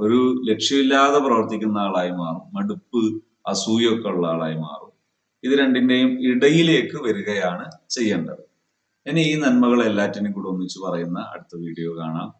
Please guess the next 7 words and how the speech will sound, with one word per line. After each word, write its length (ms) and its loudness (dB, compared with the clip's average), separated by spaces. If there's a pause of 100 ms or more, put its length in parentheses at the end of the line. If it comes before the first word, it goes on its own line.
(120)
ഇഹ്യ 220 -6
ഉലൂമുദ്ദീനിലെ 1080 -2 (580)
തഹ്ദീബു, 920 4 (460)
ഓ, 680 0
തഹ്ദീബ് 580 -2
റിയാദത്തുൻ 640 2
നഫ്സ് 500 -4